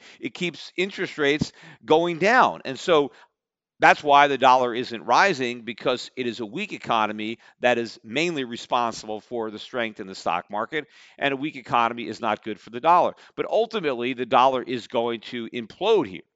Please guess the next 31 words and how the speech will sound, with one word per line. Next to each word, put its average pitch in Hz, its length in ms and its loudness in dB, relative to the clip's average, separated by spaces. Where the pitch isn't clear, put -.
right? 107 200 -2
I'm 170 160 6
not 165 280 4
even 131 300 -10
sure 123 480 -4
what's 147 300 0
keeping 139 380 -8
it 113 100 -2
up 143 300 6
other 123 220 -2
than 113 200 -6
ignorance, 135 680 -6
uh, 117 160 4
but 131 160 -2
at 127 80 -4
some 190 280 -2
point, 123 300 -6
the 127 160 -4
ignorant 131 500 -4
are 107 160 -2
going 127 340 -6
to 120 240 -8
have 117 240 0
some 156 180 -4
type 117 280 0
of 90 120 -14
epiphany, 123 520 -6
at 104 80 -4
least 127 280 -8
a - 60 -8
significant, 123 800 -6